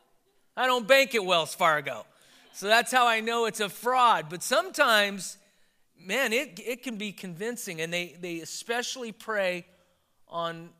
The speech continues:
our, on our, on the elderly is, that may not have all of the technical skills, the computer skills. But there's been a few times that I've almost been taken in.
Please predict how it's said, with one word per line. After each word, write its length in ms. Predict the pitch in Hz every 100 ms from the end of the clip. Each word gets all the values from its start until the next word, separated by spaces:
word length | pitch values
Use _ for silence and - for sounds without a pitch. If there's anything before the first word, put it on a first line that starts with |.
| _ -
our, 220 | 165 160
on 160 | 175 170
our, 180 | 160 156
on 220 | 170 165
the 160 | 156 147
elderly 480 | 175 196 170 147 143
is, 180 | 131 - - _ _ 170 156
that 180 | 147
may 140 | 156 180
not 240 | 170 156
have 460 | 160 170 160 143 - -
all 240 | 165 165
of 100 | 147
the 80 | 139
technical 480 | - 185 165 147 139
skills, 400 | - 147 127 139
the 80 |
computer 360 | 127 123 175 165
skills. 300 | - 117 110 _ - -
But 100 | 156
there's 160 | 226
been 140 | 202 226
a 60 |
few 160 | 180 208
times 360 | - 208 185 156
that 80 | 170
I've 200 | 214 269
almost 340 | 190 151 -
been 140 | 143
taken 340 | 123 147 127 131
in. 180 | 120